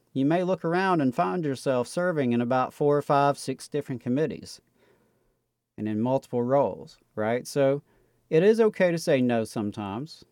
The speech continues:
Sometimes that's the best answer. So in many cases, I think you'll find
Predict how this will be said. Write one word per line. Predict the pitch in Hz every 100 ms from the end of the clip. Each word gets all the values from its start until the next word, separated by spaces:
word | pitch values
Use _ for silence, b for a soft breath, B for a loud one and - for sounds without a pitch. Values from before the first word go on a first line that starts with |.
| _
Sometimes | - 120 127 127
that's | 127 117
the | -
best | 107 107 -
answer. | 143 147 - 98 127 - _ _ _ _ _ _ _ _ _ _ _ _ _ _ _
So | - 135 139 220 - _ _ _ _ _ _ _ _ _ _ _ -
in | 151 151
many | 190 214 175
cases, | 143 120 127 117
I | 113
think | 113 120 113
you'll | 113
find | 95 120 101 98 95 87